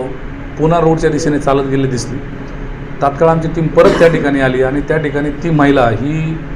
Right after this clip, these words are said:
कुठल्या तरी वडाप वाहनाने, अ, पुण्याच्या दिशेने गेल्याचं निदर्शनास आलं. आमची टीम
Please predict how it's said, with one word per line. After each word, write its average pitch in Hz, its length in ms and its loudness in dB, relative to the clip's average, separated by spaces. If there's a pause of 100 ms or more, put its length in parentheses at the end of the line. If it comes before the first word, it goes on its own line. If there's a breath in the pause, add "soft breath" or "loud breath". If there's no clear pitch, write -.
(440)
कुठल्या 147 240 0
तरी 156 120 0
वडाप 147 340 4
वाहनाने, 135 300 4
अ, 131 460 -2 (220)
पुण्याच्या 160 320 0
दिशेने 147 340 0
गेल्याचं 131 640 0 (100)
निदर्शनास 131 460 0
आलं. 95 120 -6 (600 loud breath)
आमची 147 200 -2
टीम 180 260 -4